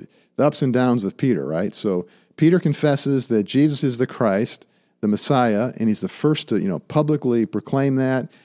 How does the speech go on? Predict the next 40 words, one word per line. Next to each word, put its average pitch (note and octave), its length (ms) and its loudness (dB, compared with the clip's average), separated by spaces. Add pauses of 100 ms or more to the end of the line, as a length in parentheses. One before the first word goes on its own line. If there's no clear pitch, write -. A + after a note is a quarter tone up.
(220)
And G#2 200 0
Jesus D3+ 520 2 (100)
hugs F#3+ 380 2
and C#3 180 0
kisses G#3 360 2
him F#3 120 2
with D#3 140 2
enthusiasm. C3+ 960 0 (220)
A - 40 -12
few E3 180 0
moments E3 480 2
later, D#3+ 460 2 (640)
and B2 340 0
Peter, C#3 520 2 (180)
uh, G#2+ 360 0 (120)
is, A2 260 0
is A2 340 -2 (420)
now A#2+ 280 0
saying, B2 300 0
"Oh, E3+ 240 4
Jesus, D#3 400 0
you'll D3+ 100 0
never F#3 240 4
go D3 160 4
to B2+ 60 0
the B2 60 0
cross. B2+ 420 0
That's C3 180 -2
terrible. F3 380 2
You're A2 120 2
never F#3 240 2
gonna D3+ 160 2
suffer A#2 360 0
like F#2 240 -2
that. D2+ 260 -8
That's, A#2+ 180 -6
that's D#3 220 -2
not D#3+ 220 -2
gonna D3+ 160 -2
happen." D3+ 480 -4